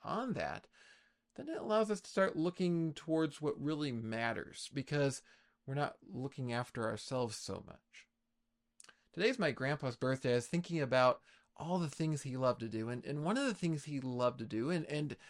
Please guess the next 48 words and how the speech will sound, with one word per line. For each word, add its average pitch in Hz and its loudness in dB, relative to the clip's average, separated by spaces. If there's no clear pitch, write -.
if - -4
the 127 -2
weather 127 2
permitted, 135 0
certainly 160 0
today 147 2
would 156 4
have 147 2
been 147 4
a 139 2
day 143 4
that 139 0
he 151 -4
probably 226 -2
would 208 8
have 175 4
been 156 2
doing 220 2
some 127 -2
of 123 0
it, 185 0
was 175 -2
to - 2
garden. 143 6
He, 165 0
he 175 2
loved 160 4
to 143 -2
garden. 110 -2
He 127 -4
had 143 0
a 113 0
huge 151 -4
garden 123 2
every 113 -4
year, 110 -2
and 113 -6
he'd 110 -8
plant - -8
all 107 -6
kinds 110 -8
of 104 -8
tomatoes 113 -4
and 92 -14
potatoes, 110 -2
and 92 -6
he'd 117 -4
have 110 -2